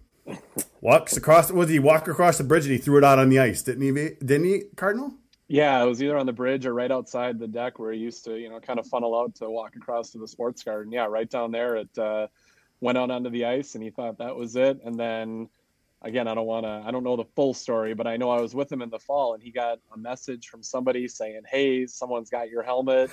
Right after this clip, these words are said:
Speaker 2: And
Speaker 1: <laughs>
Speaker 2: he met up with them, like, as soon as we got up there and came walking out with the helmet and never missed a beat. <laughs>
Speaker 1: I think we should all just set up,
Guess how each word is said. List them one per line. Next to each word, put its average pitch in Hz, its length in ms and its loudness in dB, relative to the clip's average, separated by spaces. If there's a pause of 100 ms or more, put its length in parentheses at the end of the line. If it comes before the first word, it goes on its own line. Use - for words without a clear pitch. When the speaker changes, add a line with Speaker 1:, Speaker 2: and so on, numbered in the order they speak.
(240)
Speaker 2:
And 147 720 0
Speaker 1:
<laughs> - 20 -16
Speaker 2:
he 127 200 0
met 120 360 0
up 127 180 0
with 127 140 -2
them, 131 180 0
like, 117 220 -2
as 110 120 -8
soon 127 140 -6
as 120 100 -10
we 127 80 -2
got 117 200 0
up 120 160 -4
there 139 200 0
and 123 140 -10
came 120 220 -10
walking 120 360 -4
out 127 140 -4
with 127 160 -4
the 123 100 -6
helmet 131 420 -2
and 107 420 -12 (120)
never 117 220 -2
missed 127 240 -4
a 127 40 -10
beat. 160 220 -6 (520)
<laughs> 131 120 -6 (1500)
Speaker 1:
I 160 180 4
think 175 160 4
we 143 80 6
should 131 160 2
all 123 160 6
just 117 220 0
set 120 100 0
up, - 140 -4